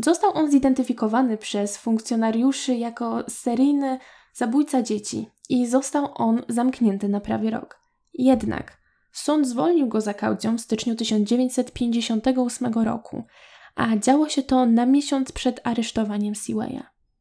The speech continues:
Jego rodzina powiedziała, że był on typowym kozłem ofiarnym. Jego matka w wywiadzie powiedziała: "Straciliśmy wszystko.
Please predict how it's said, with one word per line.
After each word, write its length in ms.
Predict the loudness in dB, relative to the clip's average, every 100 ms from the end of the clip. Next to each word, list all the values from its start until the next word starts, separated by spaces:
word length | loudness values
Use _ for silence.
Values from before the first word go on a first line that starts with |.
| _ _ _ _ 0
Jego 180 | 4
rodzina 300 | 6 8 6
powiedziała, 580 | 6 2 2 0 0 0
że 140 | 0 0
był 180 | 0 0
on 200 | -2 0
typowym 480 | 0 2 0 2 0
kozłem 460 | 0 0 0 -4
ofiarnym. 600 | -4 -6 -8 -8 -10 -10 -14 _ _ _ _ _ _ _
Jego 300 | -2 0 0
matka 500 | 0 0 0 -4 -6
w 100 | -6
wywiadzie 520 | -4 -2 0 0 -2 -2
powiedziała: 640 | -2 0 0 -2 -4 -8
"Straciliśmy 680 | -10 -2 -2 2 0 0 -2
wszystko. 720 | -2 -4 -4 -6 -14 -14